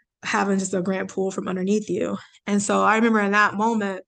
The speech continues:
you know, I was offered tons and tons of jobs, like, "Hey, you want," you know, as a doctor, you can always get a job.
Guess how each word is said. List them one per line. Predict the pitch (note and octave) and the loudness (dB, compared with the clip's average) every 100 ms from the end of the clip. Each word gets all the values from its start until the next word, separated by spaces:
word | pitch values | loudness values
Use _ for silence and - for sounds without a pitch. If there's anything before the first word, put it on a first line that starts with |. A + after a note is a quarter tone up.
| _ _ _ _ _ _ _ - _ _ _ | _ _ _ _ _ _ _ -20 _ _ _
you | G#3 G3 | -4 -2
know, | F#3 | 2
I | G3+ G#3 | 4 4
was | G3+ | 4
offered | G3+ G3+ F#3+ F#3 | 2 2 -2 -6
tons | - A#3 A3+ A3 | -2 2 2 0
and | G3+ | -4
tons | G3+ G3 | -4 -4
of | F3+ | -4
jobs, | F#3 F#3 F#3 F#3+ F#3+ | -2 0 0 -2 -4
like, | F3+ F#3 | -6 -2
"Hey, | A#3+ | 0
you | A#3+ A#3 | 2 2
want," | G#3+ A3+ | 0 -2
you | E4 | 0
know, | A3 | 0
as | A3 | 0
a | |
doctor, | A3+ A3+ A3 | 0 -2 -4
you | A#3+ | -6
can | G3 | -4
always | F#3+ F3+ | -4 -6
get | G3 | -6
a | F#3 | -2
job. | F#3+ F#3 | 0 0